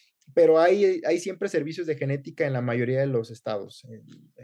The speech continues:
aunque sea en un hospital general, eh, sí, sí los hay.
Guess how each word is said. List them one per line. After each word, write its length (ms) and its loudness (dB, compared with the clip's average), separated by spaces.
aunque 300 -10
sea 260 -2
en 100 0
un 80 -2
hospital 400 -6
general, 680 -4
eh, 520 -8
sí, 200 -14
sí 140 -8
los 240 0
hay. 220 0